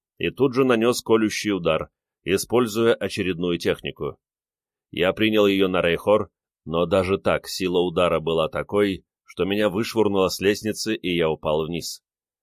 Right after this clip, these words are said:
Приземлился за пару мгновений до того, как Танадор и остальные мои люди добрались до первого этажа пагоды, и там нас уже ждала целая армия.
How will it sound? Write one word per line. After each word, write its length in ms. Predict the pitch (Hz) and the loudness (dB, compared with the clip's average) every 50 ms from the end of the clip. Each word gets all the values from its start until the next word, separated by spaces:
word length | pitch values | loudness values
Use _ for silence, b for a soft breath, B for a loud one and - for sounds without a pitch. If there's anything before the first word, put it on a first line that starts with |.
| _ _ _ _ | _ _ _ _
Приземлился 680 | - 95 92 85 104 110 117 127 139 135 - 127 120 | -4 -4 -2 0 0 0 2 2 2 2 2 2 2
за 140 | 98 107 110 | 2 2 2
пару 260 | - 113 113 107 107 | 4 4 4 4 4
мгновений 540 | 104 98 98 98 101 98 101 101 95 95 90 | 2 0 0 0 0 2 0 0 0 0 -2
до 140 | 80 82 80 | -2 -2 -2
того, 300 | - 92 90 98 107 104 | 0 0 2 2 2 0
как 260 | - 101 90 - - | 0 -2 -4 -4 -2
Танадор 480 | - 104 104 104 104 98 87 95 95 - | -2 -2 0 2 0 0 2 0 -2 -2
и 140 | - 90 | -2 -2
остальные 520 | 92 90 87 - - 95 92 95 92 90 87 | -2 -2 -2 -2 -2 -2 0 0 -2 -2 0
мои 220 | 82 82 80 80 | 0 -2 -2 -2
люди 280 | 78 95 101 90 95 92 | -2 -4 -4 -4 -4 -2
добрались 600 | 82 92 80 85 87 90 90 92 85 - - - _ _ _ | -2 -2 0 0 0 0 0 -2 -6 -6 -10 -14 _ _ _
до 120 | 85 92 | -6 -4
первого 440 | 90 - 101 95 95 92 85 90 90 | -2 0 0 0 0 0 2 0 0
этажа 340 | 87 - 92 87 85 90 80 | 0 0 -2 -2 0 -2 -2
пагоды, 580 | - 90 92 92 101 101 90 104 104 98 - - _ _ _ _ _ _ _ | 0 0 0 0 0 0 2 2 2 2 0 -4 _ _ _ _ _ _ _
и 160 | - - 76 | -6 -4 -4
там 340 | 80 - - 101 120 127 127 | -2 0 0 0 0 0 2
нас 240 | 127 131 120 - - - | 2 2 0 0 -2 -4
уже 300 | 110 101 90 98 98 92 | -2 0 2 2 2 2
ждала 380 | 82 71 87 85 85 90 90 | 2 0 -2 0 0 0 -2
целая 480 | 87 - - 90 85 80 82 82 85 - - | -2 0 0 0 2 2 2 2 0 0 -2
армия. 520 | 90 92 80 76 73 69 69 65 60 - | -4 -4 -4 -4 -4 -6 -6 -8 -8 -12